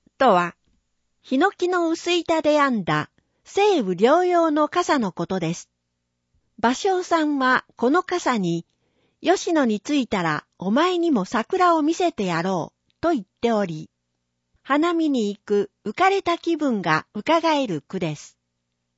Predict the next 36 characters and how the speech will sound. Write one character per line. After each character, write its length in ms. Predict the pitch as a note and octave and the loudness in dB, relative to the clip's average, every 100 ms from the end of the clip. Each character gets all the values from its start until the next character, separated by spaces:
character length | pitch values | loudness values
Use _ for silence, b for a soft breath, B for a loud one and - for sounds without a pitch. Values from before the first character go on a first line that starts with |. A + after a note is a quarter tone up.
| _ _ _ _ _ _ _ _ _ | _ _ _ _ _ _ _ _ _
問 240 | A3 D4+ E4 | -2 -2 0
い 60 | |
合 100 | D#4 | -2
わ 180 | C#4+ C4 | -4 -8
せ、 460 | - - A#3 A3 _ _ _ _ _ G#3+ | -10 -6 -4 -4 _ _ _ _ _ -4
文 260 | E4+ G4 | -2 -2
化 280 | - G#3+ G3 | -4 -6 -4
交 300 | - C#4+ D#4+ | -2 -2 -2
流 260 | C#4+ D4 C#4 | -2 -2 -2
課。 340 | - A#3+ A3+ - _ _ _ _ _ _ _ - | -6 -6 -6 -8 _ _ _ _ _ _ _ -6
電 340 | F#3 E4+ F#4 | -2 0 -2
話、 280 | D#4+ D4 - - | -2 -2 -4 -6
二 320 | A3+ D#4+ F4 | -4 -2 -2
二 420 | E4 D4+ G3+ E3+ - - | -2 -2 -4 -8 -16 -8
九 240 | D#4+ F#4 | -4 0
六 300 | F#4+ F#4 - | 0 -2 -4
二 360 | G3 A#3 C4 B3+ | -4 -2 -2 -4
一。 460 | A#3 - F3 F3 _ _ _ _ _ _ | -8 -8 -6 -6 _ _ _ _ _ _
フ 80 | D#4 | -4
ァ 80 | D#4 | -4
ッ 20 | - | -4
ク 120 | B3 | -6
ス、 360 | - F3+ F3+ - - | -4 -4 -4 -8 -4
二 300 | C4 F4+ F4 | -2 -2 -2
二 400 | D#4+ B3+ E3+ - _ | -2 -4 -6 -12 _
九 260 | - E4+ G4 | -6 -4 -2
六 320 | F#4+ - A3 | -6 -6 -6
一 300 | F3 - B3 | -6 -6 -12
九。 420 | - A3+ F3 - - _ _ _ _ _ _ _ | -6 -4 -4 -6 -14 _ _ _ _ _ _ _
メ 220 | A3+ E4+ F#4 | -2 0 0
ー 20 | |
ル 140 | F4+ | -2
ア 100 | D#4 | -2
ド 140 | C#4+ G#3 | -2 -4
レ 140 | E3+ | -6
ス、 180 | - | -10